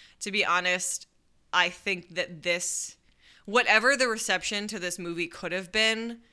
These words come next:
maybe on the more favorable side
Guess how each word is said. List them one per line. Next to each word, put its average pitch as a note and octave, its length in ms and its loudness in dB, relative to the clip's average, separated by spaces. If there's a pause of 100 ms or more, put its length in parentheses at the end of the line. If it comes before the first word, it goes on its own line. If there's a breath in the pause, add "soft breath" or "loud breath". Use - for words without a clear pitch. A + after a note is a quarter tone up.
(580 soft breath)
maybe G3 300 2
on G3 100 2
the F#3 60 -2
more E3+ 180 -4
favorable F#3+ 640 -4
side A3+ 580 4